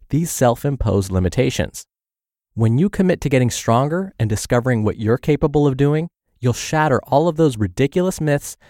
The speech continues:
and learn that, yes, you are in fact incredibly strong, likely stronger than you think, and you can do even more. Strength training allows you to leave behind negative,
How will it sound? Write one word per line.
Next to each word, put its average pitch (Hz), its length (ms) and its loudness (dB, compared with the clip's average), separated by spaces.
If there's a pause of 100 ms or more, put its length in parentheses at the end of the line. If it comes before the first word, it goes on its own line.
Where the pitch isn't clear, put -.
(100)
and 120 200 -4
learn 123 260 -2
that, 110 180 -4
yes, 127 460 -4 (280)
you 147 240 0
are 147 200 0
in 113 100 -4
fact 107 400 -2 (180)
incredibly 104 580 -4
strong, 107 460 -2 (360)
likely 135 340 0
stronger 135 480 -2
than 98 140 -2
you 95 80 -4
think, - 360 -4 (460)
and 131 420 2 (240)
you 139 140 0
can 156 160 0
do 123 380 4
even 110 300 0
more. 107 360 0 (840)
Strength 214 360 0
training 202 240 0
allows 139 340 2
you 143 120 0
to - 120 -8
leave 131 320 -2
behind 123 500 -2
negative, 151 440 0